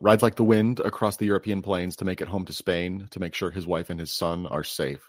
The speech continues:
But Commodus's forces got there first, and he finds his wife and his son crucified and burned alive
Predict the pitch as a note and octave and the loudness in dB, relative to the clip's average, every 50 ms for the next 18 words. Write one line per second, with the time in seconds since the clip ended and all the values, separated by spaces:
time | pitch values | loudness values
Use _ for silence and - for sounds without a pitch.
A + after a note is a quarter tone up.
0 | _ - E2+ E2+ C#2 - - - _ _ _ _ _ _ _ _ _ _ _ _ | _ -2 0 0 0 0 -4 -12 _ _ _ _ _ _ _ _ _ _ _ _
1 | _ _ _ _ _ _ _ _ _ _ _ _ _ _ _ _ _ _ _ - | _ _ _ _ _ _ _ _ _ _ _ _ _ _ _ _ _ _ _ -10
2 | - - F#2 F2+ F2 D2+ D2+ D2+ - D2+ D2 - - - F2 D#2 - - - - | -4 -2 0 0 2 0 -2 -2 -4 -6 -10 -4 0 0 0 0 0 -4 -12 -8
3 | - - C2+ - - - B1+ - - - - D#2 C2+ - - - C2+ E2 F#2 - | -6 -6 -6 -6 -6 -8 -10 -10 -4 0 0 0 0 -2 -6 -8 -6 -4 -4 0
4 | - F2 E2 D#2+ E2 - - F2 - E2+ E2 E2 D#2+ - E2+ D#2 E2 D#2 - - | 0 2 2 0 0 -2 -4 -2 2 2 2 2 2 -2 -4 -4 -6 -6 -4 -4
5 | E2+ D#2 E2 - - - A#2 A#2 - - G2 - G2 E2+ D#2 E2 E2 E2 E2+ E2 | -4 -4 -4 -4 0 2 2 2 2 0 -2 2 2 2 4 2 2 0 0 2
6 | - F2 E2+ F2 D#2+ D#2 D#2+ D#2+ C#2+ C2 C2 C2 C2 - | 4 4 4 4 2 2 4 4 2 2 0 -2 -6 -10